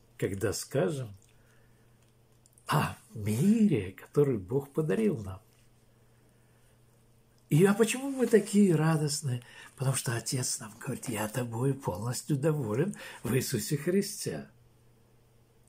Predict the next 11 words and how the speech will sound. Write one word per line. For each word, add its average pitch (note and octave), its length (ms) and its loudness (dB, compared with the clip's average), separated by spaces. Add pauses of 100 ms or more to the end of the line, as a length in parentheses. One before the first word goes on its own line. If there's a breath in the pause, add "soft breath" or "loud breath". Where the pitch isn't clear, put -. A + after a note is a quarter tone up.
Как C#4 340 0
может G3 580 6
Он F#3 440 6
быть G3+ 260 6
нами G3+ 360 4
недоволен, D#3+ 800 4 (560 loud breath)
когда G#3+ 440 6
Он A3+ 160 8
сказал G#3+ 840 6 (180 loud breath)
своему A#3 680 4
Сыну, E3+ 840 2